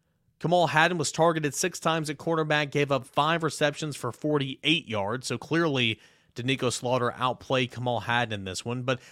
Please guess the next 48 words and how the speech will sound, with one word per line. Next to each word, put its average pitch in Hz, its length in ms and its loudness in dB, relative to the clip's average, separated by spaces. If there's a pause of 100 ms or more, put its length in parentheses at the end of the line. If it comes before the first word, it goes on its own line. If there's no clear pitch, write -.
(140)
I 190 60 2
thought 214 180 2
Kamal 143 220 0
Hadden 131 220 2
came 120 200 -4
up 117 100 -4
and 110 120 -8
played 110 180 -4
run 113 180 -6
support 110 340 -6
really 101 200 -6
well. 101 220 -4
I 113 60 -2
will 113 180 -4
say 104 200 -4
that. 110 360 0 (500)
Um, 127 540 4
Joshua 147 400 2
Josephs, 147 500 0
who 143 80 0
was 131 120 0
in 127 120 -2
coverage 123 380 -2
sparingly, 131 560 0
two 156 400 -2
targets, 143 560 -2
one 139 200 -4
reception 127 460 -4
for 117 160 -6
one 120 320 0
yard, 101 260 -2
which 113 140 -8
is 101 120 -8
not 104 200 -4
bad. 120 260 2 (300)
Aaron 156 260 2
Beasley 147 340 2
in 147 80 0
the 143 40 -2
middle 143 140 4
of 135 60 0
the 127 120 -4
field. 180 380 2 (720)
He 160 140 0
was 147 100 0
targeted 139 420 2
eight 147 200 0
times, 147 440 -2